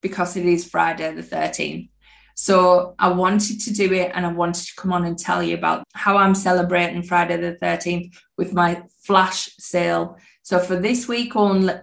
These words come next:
weekend only, I am doing twenty-five percent off all of my products. So you can get twenty-five percent off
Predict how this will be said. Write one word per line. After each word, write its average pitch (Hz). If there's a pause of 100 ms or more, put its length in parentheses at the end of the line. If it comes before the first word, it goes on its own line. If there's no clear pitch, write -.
(100)
weekend 196
only, 180 (400)
I 180
am 190
doing 175
twenty-five 175
percent -
off 151 (120)
all 175
of 170
my 170
products. - (320)
So -
you 170
can 180
get -
twenty-five 240
percent 185
off 165